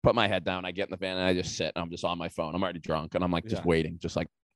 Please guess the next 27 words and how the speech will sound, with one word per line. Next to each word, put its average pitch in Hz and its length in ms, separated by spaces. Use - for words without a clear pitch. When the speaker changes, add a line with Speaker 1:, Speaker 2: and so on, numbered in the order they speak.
Speaker 1:
I 98 100
don't, 90 240
I 98 100
don't 95 160
care 92 260
what 90 140
happens. 95 340
I 92 40
don't 90 100
care 90 120
if 87 100
we 90 60
die 90 280
in 90 100
this 90 140
van 87 220
tonight. 90 400
I - 360
Speaker 2:
Not 117 100
Speaker 1:
like, 147 180
Speaker 2:
my 160 160
Speaker 1:
uh, 135 40
Speaker 2:
van, 139 140
Speaker 1:
everyone 147 280
Speaker 2:
not 127 200
my 131 140
problem. 90 460